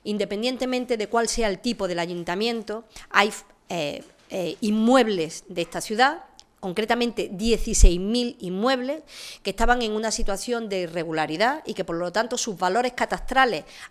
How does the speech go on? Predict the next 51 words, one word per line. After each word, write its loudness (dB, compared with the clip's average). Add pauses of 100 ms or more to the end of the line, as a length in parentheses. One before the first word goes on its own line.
antes 2
de -4
que -4
se -6
aprobara 2
el -4
plan 2
general, 0 (240)
eran 0
muy, -2
muy -2
inferiores. -6 (360)
Es 0
una -4
modificación -2
que -4
yo -2
creo 0
que -4
es -4
novedosa, 0
que -6
se -4
ha -2
trabajado 2
mucho -6
durante -4
estos -10
últimos -6
meses 0 (400)
y -4
que 0
para 0
nosotros -2
lo -4
que, -2
eh, -4 (340)
propicia -2
y -4
además -2
lo -4
que -8
quiere 0
impulsar -6
desde -6
el -4
ayuntamiento -6
es -2
que -10
se -8
cree -6